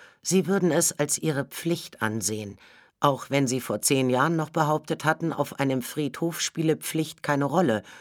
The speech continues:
sondern es gehe um den Wunsch, etwas über den Tod hinaus am Leben zu erhalten, selbst wenn es weh tue. Eine Erinnerungsstätte zu schaffen. Wie weh tat es den Eltern denn heute im Vergleich zu damals, vor zehn Jahren?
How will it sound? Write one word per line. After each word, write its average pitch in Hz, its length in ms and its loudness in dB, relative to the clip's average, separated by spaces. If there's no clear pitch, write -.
sondern 139 380 2
es 120 160 -2
gehe 147 280 2
um 139 160 0
den 120 240 2
Wunsch, 160 360 2
etwas 147 380 0
über 139 200 -2
den 123 220 0
Tod 180 300 0
hinaus 139 460 0
am 123 120 0
Leben 135 360 0
zu - 120 2
erhalten, 113 520 -2
selbst 143 440 2
wenn 120 140 2
es - 140 -2
weh 151 160 0
tue. 82 400 -10
Eine 139 400 2
Erinnerungsstätte 123 1200 0
zu - 160 -2
schaffen. - 460 -4
Wie 175 280 4
weh 160 200 2
tat 147 340 -2
es 139 140 -4
den 127 240 0
Eltern 135 360 0
denn 120 220 0
heute 131 300 -2
im 113 180 -4
Vergleich 120 540 -4
zu - 160 -4
damals, 117 680 -2
vor - 260 -10
zehn 117 280 2
Jahren? 127 420 -2